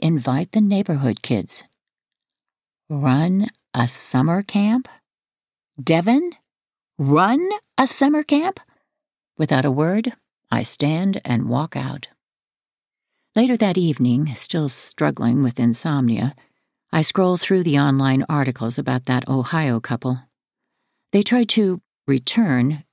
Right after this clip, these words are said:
their adopted son to social services because he was violent and threatened to stab them. The journalists don't even consider how those parents may have been in an impossible situation.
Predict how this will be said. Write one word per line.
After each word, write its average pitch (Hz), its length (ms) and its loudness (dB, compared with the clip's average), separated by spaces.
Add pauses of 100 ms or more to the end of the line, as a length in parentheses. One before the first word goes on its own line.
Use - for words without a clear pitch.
their 131 180 0
adopted 143 460 0
son 139 380 2
to - 100 -6
social 139 400 -2
services 143 640 -2
because 160 300 -2
he 190 80 0
was 170 200 -2
violent 160 640 -2
and 151 200 2
threatened 156 420 -2
to 147 100 -2
stab 165 400 -2
them. 117 220 -2 (960)
The 180 100 2
journalists 214 680 2
don't 170 520 0
even 170 260 2
consider 151 580 -2
how 151 220 0
those 151 240 -2
parents 139 480 -2
may 160 140 0
have 160 240 -4
been 165 260 0
in 175 300 0
an 131 180 2
impossible 123 840 -2
situation. 101 760 -2